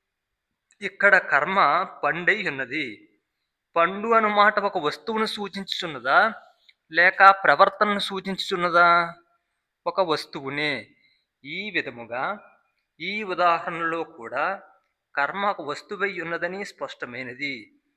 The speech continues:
మరి ఒక ఉదాహరణను తీసుకొనుము. "మీ ఇంటిలో నుంచుము" అని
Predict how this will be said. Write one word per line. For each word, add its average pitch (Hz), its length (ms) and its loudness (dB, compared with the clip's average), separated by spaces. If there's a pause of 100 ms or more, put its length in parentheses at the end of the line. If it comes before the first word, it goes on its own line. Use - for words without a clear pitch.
(520)
మరి 180 280 0
ఒక 202 120 -6
ఉదాహరణను 196 600 0
తీసుకొనుము. 165 840 -10 (840)
"మీ 208 240 -8
ఇంటిలో 208 680 -2
నుంచుము" 202 580 -6
అని 185 520 -4